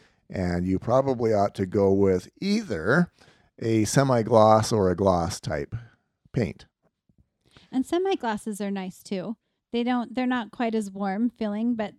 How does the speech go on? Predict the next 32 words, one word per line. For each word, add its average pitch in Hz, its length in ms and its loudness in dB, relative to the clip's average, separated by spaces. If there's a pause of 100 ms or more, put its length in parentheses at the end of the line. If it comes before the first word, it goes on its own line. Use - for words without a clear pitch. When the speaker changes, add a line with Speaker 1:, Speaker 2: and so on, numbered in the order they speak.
(140)
Speaker 2:
they 202 140 -8
are 208 140 -6
easier 208 360 -6
to 202 80 -10
clean. 196 360 -6
They're 185 120 -8
not 185 240 -8
super 190 300 -10
shiny. 180 640 -6 (840)
I 214 60 -10
like 254 200 -6
semi-gloss. 185 460 -14 (360)
Speaker 1:
Yeah. 98 200 -2 (640)
I, 113 420 0
uh, 101 260 -4
I 107 60 -10
have 113 240 -8
to 131 120 0
admit 107 320 0
that 98 140 -6
usually 123 320 6
when 107 180 6
I 107 120 6
go 104 160 6
buying 95 340 0
paint, 92 240 -6
I 87 100 -2
go 90 200 -2
for 85 180 -8
semi-gloss 82 800 -4
just - 180 -14
because 92 520 -8